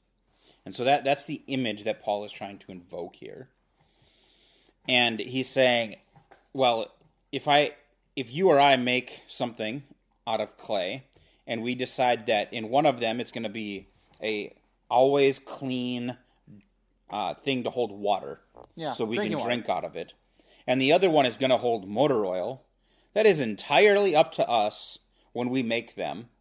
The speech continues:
Speaker 1: Um, to, to use the one for water and the other for motor oil.
Speaker 2: Yeah. I mean, if you even wanted to get even more gross and explicit,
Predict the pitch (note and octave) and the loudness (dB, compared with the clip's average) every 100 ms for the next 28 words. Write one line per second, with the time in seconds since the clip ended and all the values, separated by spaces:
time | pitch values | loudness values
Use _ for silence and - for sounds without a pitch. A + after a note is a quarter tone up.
0 | _ _ _ _ _ _ - A2 G#2+ G#2 | _ _ _ _ _ _ -4 0 2 0
1 | G2 G2 _ _ _ _ C3 - _ - | -4 -12 _ _ _ _ -20 -20 _ -8
2 | C#3+ B2+ - - B2 A#2 C#3 C3+ - G#2 | -2 -2 -2 -10 -8 -4 -4 -4 -12 -2
3 | A2 G2+ G#2+ C3+ D#3 C3+ A#2 A#2+ A2+ G#2 | -2 0 -2 -2 -4 2 2 2 -2 -6
4 | - G#2+ G#2 - F#2 F2 C2+ B1+ G#1+ - | -8 -8 -10 -12 -14 -14 -14 -16 -18 -20
5 | _ - B3+ - _ _ _ _ _ F3+ | _ -10 -10 -10 _ _ _ _ _ -12
6 | F#3+ F#3+ E3+ E3+ F3+ F3 E3+ F3 E3+ D#3+ | -8 -8 -8 -8 -8 -8 -4 -4 -4 -10
7 | E3 E3 D#3+ D#3+ D#3+ G3 F3 C#3 C3+ B2+ | -10 -10 -10 -6 -2 -2 -4 -6 -4 -4
8 | C#3 - C3+ B2+ A#2 - - D2 A#2 - | -4 -10 -14 -14 -18 -20 -20 -20 -20 -12
9 | C#3 B2+ D#3+ D#3+ | -10 -8 -8 -8